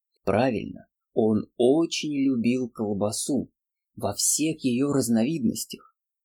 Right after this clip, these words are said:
Вообще-то его звали Вилли, но особая любовь царя к колбасе была в его стране общеизвестна,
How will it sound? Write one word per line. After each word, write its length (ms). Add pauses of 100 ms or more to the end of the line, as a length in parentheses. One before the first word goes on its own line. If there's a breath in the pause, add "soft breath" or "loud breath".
(180)
Вообще-то 840
его 340
звали 380
Вилли, 760 (480)
но 340
особая 720
любовь 440
царя 340
к 100
колбасе 840 (320)
была 520
в 40
его 280
стране 540
общеизвестна, 1080